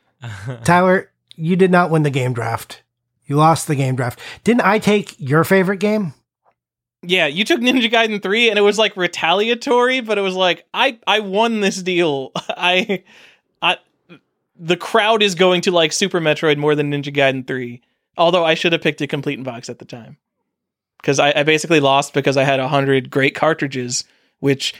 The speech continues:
Speaker 3: if you were on a budget, you should be buying cartridges, and no one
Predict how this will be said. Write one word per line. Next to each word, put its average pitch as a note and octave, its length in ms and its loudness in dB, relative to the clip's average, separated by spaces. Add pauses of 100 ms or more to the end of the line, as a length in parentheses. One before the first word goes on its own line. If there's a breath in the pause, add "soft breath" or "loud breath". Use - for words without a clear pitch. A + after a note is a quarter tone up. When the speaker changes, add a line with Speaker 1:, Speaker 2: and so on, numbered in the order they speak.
Speaker 3:
if D3 180 0
you F3 80 4
were F3 80 4
on F3+ 160 2
a F3+ 60 2
budget, E3 340 0
you D3+ 80 0
should D#3 120 -2
be D#3 100 4
buying D3+ 220 2
cartridges, C#3+ 640 0
and C3+ 140 0
no C#3+ 140 2
one D3+ 260 2